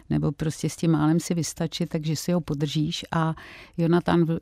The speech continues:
Vnouček, který svítil tohle představení a teda vytvářel, eh, ta světla, tak to je taková, to je taková jistota, on je takovej, takovej prostě, já mu říkám medvídek, tak snad se neurazí,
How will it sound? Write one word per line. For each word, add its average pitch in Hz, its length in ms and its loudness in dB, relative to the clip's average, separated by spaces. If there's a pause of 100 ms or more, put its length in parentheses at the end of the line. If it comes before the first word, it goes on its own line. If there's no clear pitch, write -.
Vnouček, 165 520 2
který 170 240 -2
svítil 165 360 0
tohle 165 480 0
představení 156 680 0
a - 80 -4
teda 151 200 -2
vytvářel, 160 720 -2 (520)
eh, 156 200 -2
ta 165 120 -2
světla, 165 420 -4
tak - 260 -6
to 165 100 -4
je 160 80 -2
taková, 160 720 -2
to - 120 -6
je 147 40 -4
taková 160 420 -2
jistota, 156 580 0
on 151 100 2
je 156 60 2
takovej, 156 420 -2 (480)
takovej 151 400 -6
prostě, - 400 -4 (460)
já 151 100 2
mu 143 80 4
říkám 151 260 2
medvídek, 151 420 2
tak 143 140 -2
snad 151 220 4
se 151 100 0
neurazí, 160 640 0